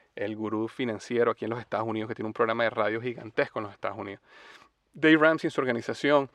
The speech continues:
tiene una política de cero chisme, y es tan fuerte como que si ellos te escuchan o alguien te escucha chismeando, y bajo el concepto de chisme quiere decir hablar de otra persona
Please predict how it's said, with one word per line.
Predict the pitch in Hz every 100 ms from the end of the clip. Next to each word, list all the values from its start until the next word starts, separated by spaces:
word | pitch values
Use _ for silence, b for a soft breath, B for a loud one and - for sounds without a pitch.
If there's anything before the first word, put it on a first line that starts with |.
| b -
tiene | 120
una | 123 131
política | 120 120 117 127 117
de |
cero | 107 139 135 131
chisme, | 135 123 - - B B B B -
y | 131 123
es | -
tan | 160 147
fuerte | - 156 - -
como | - 117
que | - 110
si | - 123 123 - -
ellos | 123 127 156
te | 147
escuchan | - 147 135 113
o | 110
alguien | 117 147
te | 123
escucha | - 127 - 110 - _ _
chismeando, | - 117 117 139 120 110
y | - 117 113 _
bajo | - 143 123 113
el | 113
concepto | 120 - 113 -
de | 165
chisme | - 131 151
quiere | - 123 139
decir | - 127 B B B B -
hablar | 131 123 139 185
de | 160
otra | 131 123 170
persona | 165 135 - 113 107